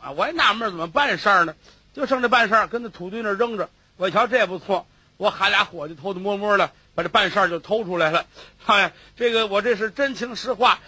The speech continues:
您千万可别打我，我以后改好了，我，我再也不逛妓院了，我也，我也不赌博了，您，您，您，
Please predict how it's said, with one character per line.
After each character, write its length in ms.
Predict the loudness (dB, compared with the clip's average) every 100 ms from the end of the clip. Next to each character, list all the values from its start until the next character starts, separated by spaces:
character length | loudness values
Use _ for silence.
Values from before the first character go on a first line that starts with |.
| -20 -14
您 200 | -12 0
千 220 | 2 2
万 120 | 0
可 100 | 0
别 160 | -2 -2
打 260 | 0 0
我， 200 | 0 -4 -6 -20 -8
我 120 | -2
以 100 | 0
后 160 | 0 0
改 220 | 2 2
好 260 | 2 2
了， 140 | 0 0
我， 160 | -4 -6 _ _
我 120 | -6
再 200 | 2 2
也 100 | 4
不 120 | 0 -2
逛 200 | -4 -4
妓 120 | -4
院 120 | -4 0
了， 260 | -2 -2 -8 _ _
我 140 | -6
也， 80 | -4
我 180 | -4 -2
也 140 | -2
不 160 | -4 -8
赌 180 | -8 -6
博 180 | 0 0
了， 180 | 0 -4 _ _
您， 160 | -12
您， 200 | -8 -6
您， 160 | -8 -10